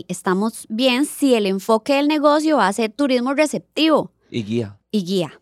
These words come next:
Speaker 1: Está genial. Entonces, idiomas, somos buenísimos con los idiomas y todo bien. Pero, ¿qué pasa hacia afuera?
Speaker 2: Sí.
Speaker 1: ¿Verdad? Quedamos cortos. Entonces, yo digo, "No, yo no me voy a quedar así". Entonces,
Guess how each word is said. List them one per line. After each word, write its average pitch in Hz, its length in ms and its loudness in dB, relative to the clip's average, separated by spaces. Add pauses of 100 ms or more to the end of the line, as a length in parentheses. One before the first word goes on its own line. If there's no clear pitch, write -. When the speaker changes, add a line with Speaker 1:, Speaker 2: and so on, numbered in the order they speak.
(140)
Speaker 1:
Está 208 300 -2
genial. 233 560 2
Entonces, 202 360 -4
idiomas, 226 680 2
somos 226 260 -2
buenísimos 220 640 -2
con 233 140 0
los 208 160 -2
idiomas 202 400 -2
y 214 40 -4
todo 196 160 -4
bien. 196 140 -2 (380)
Pero, 214 200 -2
¿qué - 120 -8
pasa 233 240 -6
hacia 262 180 -4
afuera? 262 640 -2
Speaker 2:
Sí. - 240 -14 (140)
Speaker 1:
¿Verdad? 202 280 0
Quedamos 202 500 0
cortos. 214 480 -4 (360)
Entonces, 254 400 -2
yo 330 480 2
digo, 208 240 0
"No, 214 100 0
yo 220 160 -2
no 175 80 0
me 202 140 0
voy 226 100 0
a 185 80 -2
quedar 180 300 -4
así". 190 120 -6
Entonces, 226 600 -4